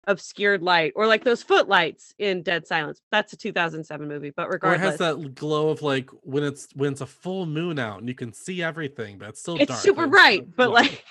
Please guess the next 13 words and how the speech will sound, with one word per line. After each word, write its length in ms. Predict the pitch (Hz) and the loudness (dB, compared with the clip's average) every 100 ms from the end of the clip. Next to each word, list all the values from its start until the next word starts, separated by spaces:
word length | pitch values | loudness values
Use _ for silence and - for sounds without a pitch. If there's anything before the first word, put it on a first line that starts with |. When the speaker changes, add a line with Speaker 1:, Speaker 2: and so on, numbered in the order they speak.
| _ | _
Speaker 1:
<laughs> 140 | _ | _
yeah. 320 | 233 240 170 143 | 4 6 6 2
Speaker 2:
<laughs> 40 | |
You're 140 | 139 135 | -6 -10
right. 160 | 123 - _ _ _ _ - | -14 -16 _ _ _ _ 6
Speaker 1:
Um, 440 | 247 240 226 208 - _ _ _ _ _ _ _ _ _ _ _ _ _ _ - _ _ | 10 12 10 8 -4 _ _ _ _ _ _ _ _ _ _ _ _ _ _ -20 _ _
but 420 | 285 330 285 233 - - - - | 4 6 6 2 -4 -16 -18 -10
wouldn't 380 | - 233 359 392 | -4 2 4 6
it 80 | 466 | 6
have 120 | 370 233 | 4 2
been 220 | 302 285 | 0 4
better 280 | 277 311 269 | 4 4 2
without 600 | 262 208 202 302 349 | 2 6 10 10 8